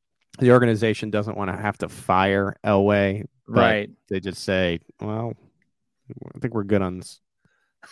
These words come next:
Speaker 1: next contract. Sorry, sir." <laughs> Okay. Tough. We'll, we'll see what Elway, I,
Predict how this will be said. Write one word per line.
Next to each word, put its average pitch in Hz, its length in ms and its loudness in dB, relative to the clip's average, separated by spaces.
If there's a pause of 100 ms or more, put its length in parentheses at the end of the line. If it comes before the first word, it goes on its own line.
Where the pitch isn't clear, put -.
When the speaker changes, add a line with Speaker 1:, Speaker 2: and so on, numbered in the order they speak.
(160)
Speaker 1:
next 113 220 -2
contract. 95 600 -4
Sorry, 92 300 -2
sir." 87 400 -12
<laughs> - 60 -20 (840)
Okay. - 220 -6 (960)
Tough. - 400 4 (320)
We'll, 127 260 4
we'll 131 140 4
see 139 220 6
what 120 100 8
Elway, 113 500 4
I, 120 140 2